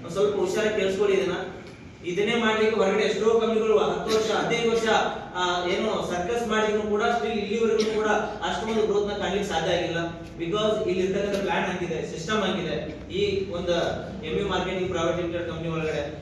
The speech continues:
ಇಲ್ಲಿ ಯಾವ್ದು ಕೂಡ ನಮ್ಗೆ ರೂಲ್ಸ್ and ರೆಗ್ಯುಲೇಷನ್ ಇಲ್ಲ, ಟಾರ್ಗೆಟ್ ಅನ್ನೋದು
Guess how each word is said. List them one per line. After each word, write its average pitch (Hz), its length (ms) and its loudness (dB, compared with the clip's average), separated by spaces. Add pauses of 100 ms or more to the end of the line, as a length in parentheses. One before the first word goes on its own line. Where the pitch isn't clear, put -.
(100)
ಇಲ್ಲಿ 175 140 0
ಯಾವ್ದು 196 240 4
ಕೂಡ 208 120 4
ನಮ್ಗೆ 202 280 2
ರೂಲ್ಸ್ 202 300 -2
and 196 100 -2
ರೆಗ್ಯುಲೇಷನ್ 196 460 2
ಇಲ್ಲ, 180 320 0
ಟಾರ್ಗೆಟ್ 202 380 -2
ಅನ್ನೋದು 202 540 0